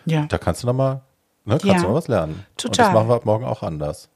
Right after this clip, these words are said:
Speaker 1: Absolut, absolut. Jeden Tag. Wir können jeden Tag was, das ist ja das Schöne, wir können
Speaker 2: Mhm.
Speaker 1: uns ja jeden Tag entscheiden, ähm, m, au-, aufzustehen und, und, und, äh,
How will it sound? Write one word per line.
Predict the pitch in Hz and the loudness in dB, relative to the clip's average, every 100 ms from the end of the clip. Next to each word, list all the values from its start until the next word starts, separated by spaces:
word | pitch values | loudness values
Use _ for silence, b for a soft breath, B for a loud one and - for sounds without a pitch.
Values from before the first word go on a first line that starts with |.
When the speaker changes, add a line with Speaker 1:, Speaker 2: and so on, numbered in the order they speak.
| _ - | _ -6
Speaker 1:
Absolut, | 220 - 240 185 - | -4 -2 -4 -4 -6
absolut. | 202 - 226 185 | -12 -6 -6 -6
Jeden | 185 226 | -2 0
Tag. | 277 175 143 - | 0 -2 -10 -18
Wir | 202 190 | -16 -14
können | 190 214 | -8 -4
jeden | 202 220 254 | -2 2 2
Tag | 262 240 240 | 4 0 0
was, | 214 - | -4 -4
das | 196 - - | -8 -6 -6
ist | - - | -4 0
ja | 233 | 2
das | 208 - | 2 -2
Schöne, | - 220 247 165 190 | -2 2 2 2 -4
wir | 202 190 | -6 -4
können | 196 | -2
Speaker 2:
Mhm. | 220 | -2
Speaker 1:
uns | 233 | -4
ja | 196 | -6
jeden | 196 202 220 | -6 -2 0
Tag | 208 190 | -2 -4
entscheiden, | 202 180 - 175 175 226 277 B B B B B B B - | -8 -6 -6 -6 -4 -2 -2 B B B B B B B -6
ähm, | - 202 190 190 190 - _ - | 0 2 2 0 -4 -10 _ -6
m, | 196 180 170 - _ _ | -4 -4 -8 -14 _ _
au-, | 196 208 _ | -12 -12 _
aufzustehen | 196 247 - - 214 - 202 180 190 233 | -4 -4 -4 -8 -8 -8 -8 -4 -4 -4
und, | - 202 202 - | -6 -6 -6 -8
und, | 190 190 190 | -8 -8 -8
und, | 190 185 180 | -6 -6 -6
äh, | 196 185 180 185 | -8 -10 -8 -12